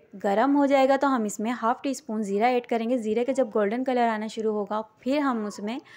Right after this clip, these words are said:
कुटा हुआ धनिया शामिल करेंगे। रमज़ान में रोज़ाना चने बनाएं लेकिन डिफरेंट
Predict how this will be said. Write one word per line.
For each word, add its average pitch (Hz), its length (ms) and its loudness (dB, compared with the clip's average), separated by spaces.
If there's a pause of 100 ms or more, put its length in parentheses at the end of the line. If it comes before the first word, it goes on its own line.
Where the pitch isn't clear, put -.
(280)
कुटा 254 220 2
हुआ 240 320 4
धनिया 214 360 -4
शामिल 214 380 -4
करेंगे। 208 480 -2 (640)
रमज़ान 233 480 2
में 311 100 4
रोज़ाना 240 520 4
चने 240 340 -4
बनाएं 202 360 -2
लेकिन 226 400 2
डिफरेंट 240 440 0